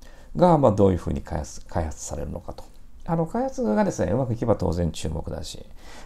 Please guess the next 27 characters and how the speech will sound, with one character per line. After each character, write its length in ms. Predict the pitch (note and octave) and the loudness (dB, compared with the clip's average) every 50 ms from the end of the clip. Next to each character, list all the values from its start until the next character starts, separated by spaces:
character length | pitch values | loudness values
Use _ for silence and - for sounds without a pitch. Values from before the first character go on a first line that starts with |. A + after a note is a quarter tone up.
| - - | -2 2
ま 80 | A3+ | 2
あ、 40 | G#3+ | 2
失 160 | G#3+ - - | 2 0 -2
敗 120 | - B3+ A#3 | -2 -2 0
し 20 | |
た 60 | C4+ | 0
ら 80 | B3+ E3+ | -2 -4
失 120 | - - | -4 -2
敗 140 | - E3 D#3+ | 0 0 0
し 60 | - | 2
た 80 | D#3 D3+ | 2 2
で 80 | C3+ | 4
で 100 | A2+ E2 | 4 4
す 120 | D2 - - | 2 0 -6
ね、 200 | D2 - - - - | -8 -8 -8 -8 -8
そ 100 | - G#3+ | -4 0
れ 80 | G#3+ G#3+ | 2 2
も、 340 | G3+ G3 F#3+ F#3 F3 E3+ E3 E3 - - - E3 D3 A#2+ G2+ B2 | 4 4 4 4 4 4 4 2 -2 -2 0 2 2 2 0 2
ま 120 | C#3 C3+ | 2 4
あ、 720 | A2 - - - - - - - - - G#2+ A#2+ C#3+ B2+ | 4 4 2 -2 -10 -16 -16 -14 -12 -10 -10 -8 -6 -6
そ 100 | A#2 - | -2 0
の 80 | A2 G#2 | 2 2
歴 160 | G2+ G2 G#2+ | 2 2 -2
史 80 | A2 - | -2 -4
的 120 | G#2 - | -2 0
な 160 | G#2+ G2 G2+ | 2 2 2
実 160 | F2 F2+ F2+ | 0 -2 -6